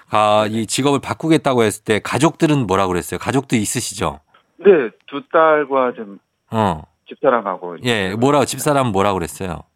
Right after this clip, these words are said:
Speaker 2: 아무
Speaker 1: 네?
Speaker 2: 얘기가 없었어요. 그냥 저를 믿어주는 사람이라
Speaker 1: 어.
Speaker 2: 제가 뭘 한다고 하더라-, 하더라도
Speaker 1: 네.
Speaker 2: 그냥 이렇게 밀어주는 친구예요.
Speaker 1: 아,
Speaker 2: 그래서
Speaker 1: 진짜? 예.
Speaker 2: "어, 해봐." 그러더라고요. 그래서
Speaker 1: 오.
Speaker 2: "음, 할게." <laughs> 그랬죠.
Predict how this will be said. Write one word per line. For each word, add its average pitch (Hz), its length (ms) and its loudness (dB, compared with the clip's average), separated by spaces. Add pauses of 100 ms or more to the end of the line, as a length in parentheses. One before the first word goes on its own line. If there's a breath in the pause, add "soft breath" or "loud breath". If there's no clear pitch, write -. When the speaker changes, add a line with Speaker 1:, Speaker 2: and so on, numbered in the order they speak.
(240)
Speaker 2:
아무 208 680 -4 (580)
Speaker 1:
네? 160 180 -2
Speaker 2:
얘기가 175 340 -4
없었어요. 143 440 -2
그냥 214 500 2
저를 170 260 2
믿어주는 156 560 -2
사람이라 151 680 0
Speaker 1:
어. 110 220 2
Speaker 2:
제가 139 140 4
뭘 156 300 2
한다고 147 480 -2
하더라-, 160 400 -2 (180)
하더라도 180 760 0
Speaker 1:
네. 156 260 0
Speaker 2:
그냥 147 160 -2
이렇게 113 340 -6 (180)
밀어주는 120 800 -4 (200)
친구예요. 113 420 -6
Speaker 1:
아, 104 60 -8
Speaker 2:
그래서 101 160 -2
Speaker 1:
진짜? 95 640 0
예. 82 260 -2 (240)
Speaker 2:
"어, 185 140 -14 (380)
해봐." 196 420 2 (120)
그러더라고요. 113 540 -6
그래서 92 260 -10
Speaker 1:
오. 117 380 -6
Speaker 2:
"음, 104 460 -8
할게." 151 440 0
<laughs> - 60 -20
그랬죠. - 460 -10